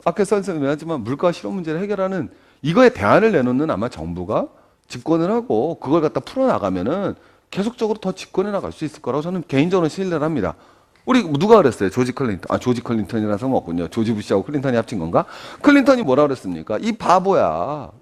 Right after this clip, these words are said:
문제는 경제야." 맞잖아요, 여러분. 저는 지금 현재 국면도 경제라고 생각하는데, 결국은 물가입니다. 그런데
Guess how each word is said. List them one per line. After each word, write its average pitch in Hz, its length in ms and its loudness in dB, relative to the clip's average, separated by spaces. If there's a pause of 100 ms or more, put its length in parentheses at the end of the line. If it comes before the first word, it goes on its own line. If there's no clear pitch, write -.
(140)
문제는 131 400 -2
경제야." 104 520 -10 (800)
맞잖아요, 339 360 -6
여러분. 85 840 -8 (560)
저는 233 180 2
지금 185 220 2
현재 226 240 2
국면도 147 400 2
경제라고 117 360 0
생각하는데, 104 680 -2 (320)
결국은 175 340 6
물가입니다. 123 560 0
그런데 139 800 4